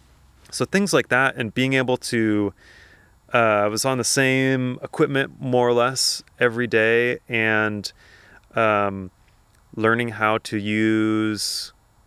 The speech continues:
um, gates and compressors and processing on the same sort of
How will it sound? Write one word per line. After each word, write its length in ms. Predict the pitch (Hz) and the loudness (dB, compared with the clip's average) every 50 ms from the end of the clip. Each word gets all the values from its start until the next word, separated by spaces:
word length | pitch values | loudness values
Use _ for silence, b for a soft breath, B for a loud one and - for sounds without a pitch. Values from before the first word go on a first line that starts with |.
| _ - _ _ _ _ _ _ _ _ _ _ _ _ - | _ -20 _ _ _ _ _ _ _ _ _ _ _ _ -8
um, 580 | 113 110 107 104 98 98 95 95 95 95 92 98 _ _ _ - _ | -4 0 0 2 2 0 -2 -4 -8 -10 -14 -14 _ _ _ -20 _
gates 320 | - 107 101 101 - - - | -6 -4 -4 -4 -4 -8 -10
and 100 | 101 - | -10 -10
compressors 720 | - 101 - 117 117 113 - - 110 104 104 101 101 - | -10 -6 0 0 0 2 2 0 0 2 2 2 0 -2
and 180 | 110 98 95 - | -6 -8 -8 -8
processing 760 | - - 113 110 - - 113 - - 113 107 101 98 101 95 B B B B B B | -2 0 0 0 2 0 -2 -2 0 -2 -2 -2 -2 -4 -8 B B B B B B
on 100 | 113 104 | -8 -6
the 80 | 101 | -6
same 260 | - - 123 117 113 | -2 -2 0 0 0
sort 240 | 107 - - 113 104 | -2 -2 0 0 0
of 120 | 101 92 | 0 -2